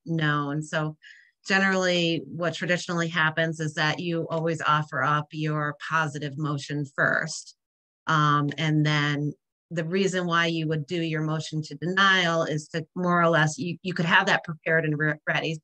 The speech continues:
but you go forward with a positive. It's always start with positive, with the, um, intention of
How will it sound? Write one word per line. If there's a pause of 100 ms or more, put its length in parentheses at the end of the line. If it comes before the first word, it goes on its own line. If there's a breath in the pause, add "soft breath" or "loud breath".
but
you
go
forward
with
a
positive.
It's
always
start
with
positive, (400 soft breath)
with
the,
um,
intention
of